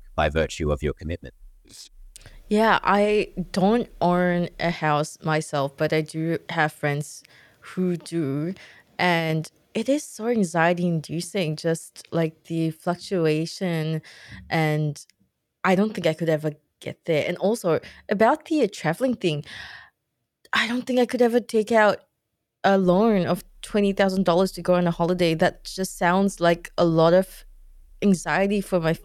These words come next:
Speaker 2: for my future self. Um, so I'd rather not go on a holiday, but I don't, is
Speaker 1: Yeah.
Speaker 2: that, do people actually do that?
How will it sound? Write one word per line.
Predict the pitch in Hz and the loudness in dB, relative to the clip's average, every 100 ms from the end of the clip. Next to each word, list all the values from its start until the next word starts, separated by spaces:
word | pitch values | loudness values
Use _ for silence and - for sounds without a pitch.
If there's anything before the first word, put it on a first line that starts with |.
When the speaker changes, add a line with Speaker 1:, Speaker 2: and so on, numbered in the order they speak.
| - - | -14 -10
Speaker 2:
for | 185 | -2
my | 180 170 | 0 0
future | - 180 190 180 | -2 -6 -2 -2
self. | - 165 208 220 - - - - - - 240 - | 2 2 4 0 -4 -20 -20 -20 -18 -18 -18 0
Um, | 180 180 175 190 190 185 - - - - - - - | 4 4 6 6 6 4 -2 -18 -20 -20 -20 -20 -10
so | - | -4
I'd | 233 - | -2 -2
rather | 175 220 269 | -2 2 4
not | 196 180 - - | 4 2 -2 -4
go | 165 | -2
on | 185 | 0
a | 170 | 0
holiday, | 147 165 190 233 262 - - - - | -2 -2 2 2 2 -2 -10 -18 -6
but | 180 165 151 - - - - - - - - - | 2 4 4 0 -12 -20 -20 -20 -20 -20 -14 -6
I | 214 | -4
don't, | 254 - | -4 0
is | 214 202 | 0 4
Speaker 1:
Yeah. | 330 | 4
Speaker 2:
that, | 508 - - - - 196 | 2 -2 -16 -14 -8 -4
do | 294 | -4
people | 311 339 359 - 392 | 0 2 4 4 2
actually | - - 240 208 | 2 -2 0 0
do | 180 165 175 | -2 -2 2
that? | 170 117 | 4 2